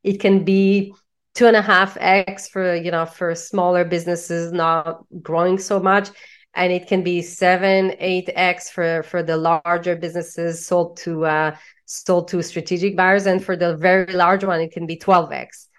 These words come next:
Um, so that's, uh, that's the one question I was wondering if you'd ask. And then I was wondering, how do I answer that question without knowing what the business is? But, uh, but yeah, so, uh, I, the answer is it's a range. Ask,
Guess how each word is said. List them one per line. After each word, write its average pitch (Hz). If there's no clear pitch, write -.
Um, 160
so -
that's, 185
uh, 175
that's 180
the 196
one 190
question 196
I 185
was 175
wondering 214
if 185
you'd 185
ask. 180
And 185
then 180
I 180
was 180
wondering, 185
how 185
do 202
I 185
answer 214
that 180
question 202
without 175
knowing 185
what 170
the 165
business 160
is? 147
But, -
uh, 156
but 160
yeah, 151
so, 165
uh, 175
I, -
the 185
answer 247
is 214
it's 208
a 208
range. 208
Ask, 190